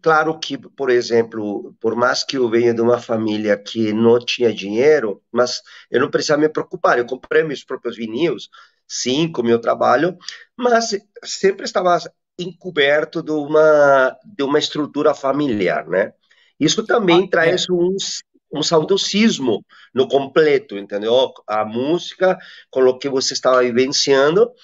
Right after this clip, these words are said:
Speaker 1: e o saudosismo que acontece por trás disso. Só que hoje, é, eu vejo realmente gente, não estou falando de gosto, tá? Uma coisa é você gostar,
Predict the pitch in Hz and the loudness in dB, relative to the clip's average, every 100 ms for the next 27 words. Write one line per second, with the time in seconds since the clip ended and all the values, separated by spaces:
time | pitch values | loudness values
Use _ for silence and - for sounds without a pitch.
0 | - - _ 156 220 220 185 185 190 185 | -20 -20 _ 0 0 2 2 2 0 -4
1 | - 170 151 156 190 185 165 185 180 151 | -2 -2 -2 -2 -2 0 -2 -4 -4 0
2 | 156 156 - 165 - 151 156 185 123 - | 0 -2 -4 -6 0 0 0 0 0 -2
3 | - _ _ _ _ _ _ _ _ - | -4 _ _ _ _ _ _ _ _ 0
4 | 208 202 208 240 247 - - 180 208 226 | 2 2 0 0 0 0 2 6 6 4
5 | - 123 117 _ - 123 127 123 123 120 | 0 -8 -10 _ -8 -4 0 4 6 6
6 | 117 110 104 - _ _ _ _ _ _ | 6 4 0 -10 _ _ _ _ _ _
7 | _ - 147 156 170 160 156 147 147 143 | _ -6 -2 2 2 2 2 2 4 2
8 | 139 117 107 120 147 165 - - 110 151 | -2 -6 0 2 2 -2 -6 -6 0 0
9 | 151 - 160 170 165 185 139 127 117 101 | 0 -2 2 2 2 -4 2 0 0 -2
10 | 104 104 117 120 117 117 131 123 123 117 | -2 0 -2 0 0 0 -2 -4 0 0
11 | 117 - 113 117 135 | 0 0 0 0 -2